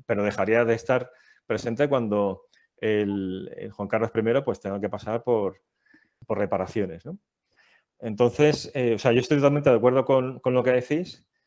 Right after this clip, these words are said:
pero no sé si luego la realidad va a, a permitirlo, la realidad económica y no solamente de, de prioridades. Esto un poco vuelve a lo que hemos tratado en otros episodios, hace poco con Guillén Colom sobre la política de defensa española y, bueno, y uno de los temas que,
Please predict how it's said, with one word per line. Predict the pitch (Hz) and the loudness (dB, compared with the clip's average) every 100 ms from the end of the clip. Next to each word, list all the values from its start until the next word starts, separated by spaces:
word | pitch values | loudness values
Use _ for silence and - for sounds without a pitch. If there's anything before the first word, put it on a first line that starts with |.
| _ _ _ | _ _ _
pero | 120 107 | 0 2
no | 117 139 | 0 -2
sé | 151 | -4
si | - 127 | -4 0
luego | 143 156 151 | 2 2 0
la | 123 110 | -2 -2
realidad | 107 104 101 120 160 - _ _ | -2 -4 -2 -2 -4 -10 _ _
va | 117 113 123 123 - | -4 2 2 0 -10
a, | 131 117 - _ | -8 -8 -10 _
a | 131 123 | -2 0
permitirlo, | 113 104 180 131 95 | 0 0 0 0 -2
la | 98 | -4
realidad | 98 98 117 | -4 -2 -2
económica | 120 120 127 131 143 | 0 -2 -2 -2 -2
y | |
no | 117 | -2
solamente | 110 110 120 | -6 -2 2
de, | 117 101 _ _ _ _ _ | 0 -2 _ _ _ _ _
de | 113 113 | -2 -2
prioridades. | 101 104 101 104 90 - | 0 0 0 0 -2 -6
Esto | 117 - | -6 -2
un | 143 | 2
poco | 156 165 135 - 113 | 6 6 4 -2 -6
vuelve | 117 123 | -2 4
a | 143 | 4
lo | 131 | 4
que | |
hemos | 117 - | -2 -2
tratado | 113 120 120 | 0 2 0
en | 113 | 0
otros | 110 104 113 | -4 -8 -10
episodios, | 104 - 127 123 127 123 127 | -8 0 2 2 -2 -6 -12
hace | - - 120 113 104 | -14 -4 0 0 0
poco | 123 - 120 - _ _ _ _ _ _ _ | 0 0 -2 -4 _ _ _ _ _ _ _
con | 110 110 | -4 -2
Guillén | 101 110 117 | -2 0 0
Colom | 113 117 131 127 117 | 2 4 4 0 -6
sobre | 120 101 98 | -6 -4 -4
la | 98 | -4
política | 98 101 104 113 | -4 -4 -2 -2
de | |
defensa | 104 117 107 | -2 -6 -10
española | 104 110 117 135 127 143 | -8 -4 -2 -2 -2 -6
y, | 113 107 104 | -8 -6 -4
bueno, | 113 110 | -4 -2
y | 117 | -2
uno | 117 113 113 | 0 -2 -4
de | 117 107 | -6 -6
los | 104 | -2
temas | 120 120 113 | -2 0 0
que, | 117 104 | -2 -2